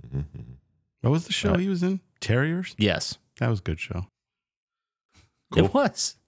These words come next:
Speaker 1: <laughs> Good point.
Speaker 3: And then we, I'm wrapping it up. Not a Christmas movie, but also it was from the Horror Movie Bowl. We watched, uh, Behind the Mask, The Rise of Leslie Vernon again, 'cause that's a fun one.
Speaker 1: Is Leslie Vernon?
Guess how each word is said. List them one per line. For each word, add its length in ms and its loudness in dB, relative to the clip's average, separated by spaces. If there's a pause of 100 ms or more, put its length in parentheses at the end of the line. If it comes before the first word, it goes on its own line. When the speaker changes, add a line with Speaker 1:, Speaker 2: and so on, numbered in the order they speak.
(260)
Speaker 1:
<laughs> 360 -20
Good 180 2
point. 280 4 (420)
Speaker 3:
And 80 6
then 140 6
we, 100 4
I'm 180 4
wrapping 300 4
it 80 4
up. 220 2
Not 220 4
a 40 2
Christmas 400 2
movie, 300 4
but 240 4
also 380 4
it 60 6
was 140 4
from 220 2
the 80 6
Horror 220 4
Movie 220 4
Bowl. 260 4
We 80 4
watched, 520 2
uh, 200 4
Behind 360 4
the 40 4
Mask, 340 2
The 80 -2
Rise 240 2
of 100 -6
Leslie 280 -2
Vernon 340 -2
again, 240 -4 (520)
'cause 120 2
that's 160 2
a 60 2
fun 240 -4
one. 140 -6 (800)
Speaker 1:
Is 80 -8
Leslie 220 2
Vernon? 540 2